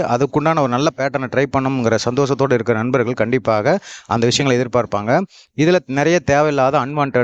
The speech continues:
கமெண்ட்ஸ், அன்வான்ட் ஃபோன்ஸ் எல்லாம் நிறைய வந்து வருது. அதை வந்து பாத்தீங்கன்னா, என்னோட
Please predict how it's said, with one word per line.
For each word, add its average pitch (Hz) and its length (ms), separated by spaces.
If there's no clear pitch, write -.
கமெண்ட்ஸ், 135 420
அன்வான்ட் 135 460
ஃபோன்ஸ் 151 400
எல்லாம் 131 220
நிறைய 123 200
வந்து 120 260
வருது. 110 320
அதை 123 240
வந்து 160 180
பாத்தீங்கன்னா, 135 340
என்னோட 151 300